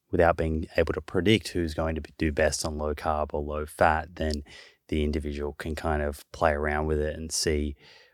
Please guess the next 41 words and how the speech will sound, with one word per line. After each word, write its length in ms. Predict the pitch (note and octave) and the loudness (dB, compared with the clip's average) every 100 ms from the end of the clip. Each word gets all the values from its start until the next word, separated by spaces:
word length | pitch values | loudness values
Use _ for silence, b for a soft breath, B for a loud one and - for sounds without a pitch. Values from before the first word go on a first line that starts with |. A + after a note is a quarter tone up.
| - | -2
what 160 | E2+ | -2
feels 280 | - D2+ C#2+ | -2 -4 -4
easiest, 760 | - D#2+ D2 D#2 D2 - - - b b b _ | -4 -2 -2 0 0 0 -4 -6 b b b _
um, 340 | E2 D2 D2+ - _ _ _ - | -8 -6 -8 -12 _ _ _ -12
for, 640 | - - E2+ D#2 D#2 D#2 - | -2 6 6 6 2 -2 -6
for 160 | - | -2
them. 500 | E2 F#2 G2+ E2 D#2 - | 4 6 6 4 -2 2
I 80 | B2+ | 4
do 240 | A#2+ D3 | 6 6
wonder, 340 | D3 A2+ A2+ G#2+ | 6 6 6 6
though, 220 | F#2 E2+ | 6 6
in 140 | E2 | 2
one 280 | E2+ F#2+ F#2+ | 4 4 4
context, 760 | - F#2 D#2+ F#2 E2+ - - - F2+ | -2 -2 -2 0 -2 -2 -10 -4 2
Roy, 380 | E2 D#2 D#2 - b b b b - | 4 4 0 -4 b b b b 4
whether 360 | F#2 F2 E2 | 6 8 6
there 240 | D#2 E2 F2+ | 4 4 6
is 160 | G#2 | 6
an 120 | G2 | 4
advantage 720 | E2+ D2 D#2+ E2 D#2+ E2+ D#2 - | 2 2 2 4 2 -4 -6 -4
to 200 | - E2 | 0 0
a 20 | |
low-carb 720 | D2+ D#2+ D#2 - - D#2 D2+ | 2 2 2 2 2 2 2
diet. 460 | E2 D#2 D2+ D2 - | 2 2 2 -2 -2
So 140 | G#2 | -2
if 100 | F#2 | 0
we 80 | - | -2
come 280 | - D#3+ B2 | 2 2 6
back 320 | F#2 G2+ A2+ | 6 4 2
to 120 | - | 0
the 100 | F#2 | 0
person 560 | - - F2 E2 - D#2+ | -2 0 2 4 2 -4
that's 220 | D#2 - | -6 0
had 240 | - G2+ | 4 4
type 260 | - G#2 F2+ | 4 2 2
two 220 | - F2+ | 0 0
diabetes 720 | E2+ E2+ D#2 D#2+ D#2+ D#2 C#2+ | 2 4 4 2 2 0 -2
for 180 | - D#2+ | -4 -6
quite 380 | - - F2 E2 | -4 4 6 6
a 80 | D2 | 4
while, 500 | D2 C#2 C#2+ C#2+ | -2 -4 -4 -6